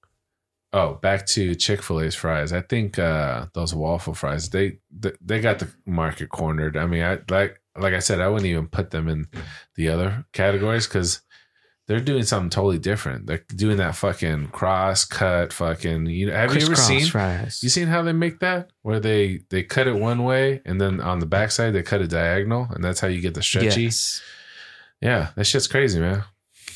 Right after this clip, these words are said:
Speaker 1: I like how that shit happens, but, um, yeah. But theirs too, though. Theirs is weird too. You gotta eat 'em when they're hot, or they,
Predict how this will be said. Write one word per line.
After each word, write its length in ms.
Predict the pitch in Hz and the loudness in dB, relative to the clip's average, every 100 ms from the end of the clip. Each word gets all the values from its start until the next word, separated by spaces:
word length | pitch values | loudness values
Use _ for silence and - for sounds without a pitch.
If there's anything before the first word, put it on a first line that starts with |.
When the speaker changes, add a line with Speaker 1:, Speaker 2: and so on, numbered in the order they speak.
| - - _ _ _ _ _ _ - | -18 -20 _ _ _ _ _ _ -6
Speaker 1:
I 100 | 87 | 0
like 180 | 98 101 | 0 2
how 180 | 95 80 | 2 2
that 240 | 76 - _ _ _ _ - | 0 -4 _ _ _ _ -8
shit 260 | - 76 | -2 -2
happens, 400 | 90 76 76 76 | 0 -2 -2 -6
but, 240 | 80 78 - _ _ _ _ _ - _ _ | -4 -4 -4 _ _ _ _ _ -20 _ _
um, 500 | - 82 80 73 71 - _ - | -2 0 0 -2 -6 -12 _ 0
yeah. 220 | 101 78 - _ _ - | 0 0 -8 _ _ -8
But 120 | 101 | 0
theirs 500 | 135 208 233 - - - | 2 2 0 -2 -4 -2
too, 300 | - 185 123 | 0 4 4
though. 160 | 87 | 2
Theirs 240 | 90 143 190 | 2 2 2
is 120 | 151 | 0
weird 280 | 143 143 - | 2 0 2
too. 200 | 160 123 | 2 2
You 160 | 90 | 0
gotta 220 | 113 147 | 2 2
eat 180 | 120 131 | 2 2
'em 100 | 127 | 2
when 100 | 113 | 2
they're 100 | 95 | 2
hot, 340 | 95 156 87 - _ _ _ _ _ - | 2 0 -2 -8 _ _ _ _ _ -6
or 140 | 85 | -2
they, 340 | 90 92 87 | 0 0 -2